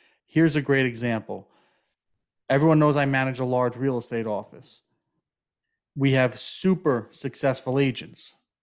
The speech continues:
We have new agents that just came into the business. We have agents that have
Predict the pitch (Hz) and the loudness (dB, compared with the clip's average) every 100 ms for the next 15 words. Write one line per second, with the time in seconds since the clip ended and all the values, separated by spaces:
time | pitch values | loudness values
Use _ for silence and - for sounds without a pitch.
0 | _ 117 113 120 123 139 180 233 196 120 | _ -10 -6 -2 -2 2 4 6 4 0
1 | 101 101 98 - 107 113 - 127 117 110 | -4 -12 -14 -12 -12 -12 -12 -8 -8 -8
2 | 117 110 127 117 104 104 123 117 123 120 | -12 -4 -2 -2 -6 -12 -12 -6 -2 -4
3 | - 135 131 135 131 - 131 127 123 113 | -2 -2 -2 -2 -6 -4 -2 -2 -2 -6